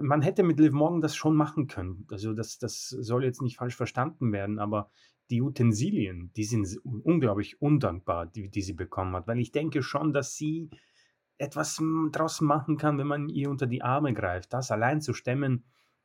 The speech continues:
da musst du schon, ja, Charlotte oder Becky, Bayley und so weiter sein. Vielleicht auch <laughs> irgendwo Asuka, die du immer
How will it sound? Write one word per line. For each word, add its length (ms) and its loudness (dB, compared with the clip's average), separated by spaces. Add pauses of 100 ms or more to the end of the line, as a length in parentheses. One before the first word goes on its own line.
(240)
da 100 -12
musst 260 0
du 40 2
schon, 440 2 (500)
ja, 160 -6
Charlotte 520 4 (460)
oder 180 -2
Becky, 600 2 (200)
Bayley 680 4 (520)
und 200 -4
so 120 -4
weiter 280 4
sein. 300 -2
Vielleicht 280 2
auch 140 4
<laughs> 0 -
irgendwo 300 6
Asuka, 420 2
die 120 -4
du 100 -2
immer 320 0